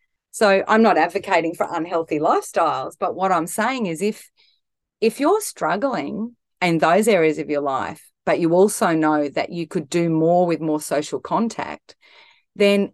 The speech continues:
it's a bit chicken and eggish, right? Why not spend some time increasing your community, increasing the women that you want to spare some time with, and particularly the nourishing ones, as I've said, get very deliberate,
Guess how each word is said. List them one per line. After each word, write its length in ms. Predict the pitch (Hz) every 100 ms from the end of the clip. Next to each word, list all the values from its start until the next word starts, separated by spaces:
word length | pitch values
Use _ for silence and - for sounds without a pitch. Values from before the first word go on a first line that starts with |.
| _
it's 240 | 202 214 202
a 40 |
bit 200 | 185 302
chicken 280 | - 233 196
and 120 | 151
eggish, 340 | 196 220 - -
right? 360 | - 196 285 _ _ _ _ _ _
Why 520 | 170 190 220 269 277
not 480 | 240 180 139 226 - _ _ -
spend 480 | - - 190 208
some 220 | 208 185 170
time 680 | - 220 196 131 139 175 - _
increasing 800 | 185 175 - 196 202 - 202 180
your 140 | 151
community, 680 | - 160 156 190 185 190 180 -
increasing 680 | 151 - 208 208 - 202
the 80 | 165
women 340 | 143 165 175 165
that 140 | 147
you 100 | 156
want 160 | 143 147
to 60 |
spare 240 | - 135 143
some 220 | 120 107
time 360 | - 180 208
with, 300 | 226 220 190 _ _ - _ _ _ _
and 280 | 185 185 165
particularly 540 | 175 - 170 - 202 226
the 100 | 226
nourishing 440 | 196 196 - 180
ones, 240 | 170 185
as 120 | 165 170
I've 120 | 165
said, 280 | 165 147 -
get 200 | - 139
very 300 | 143 143 180
deliberate, 480 | 226 220 196 190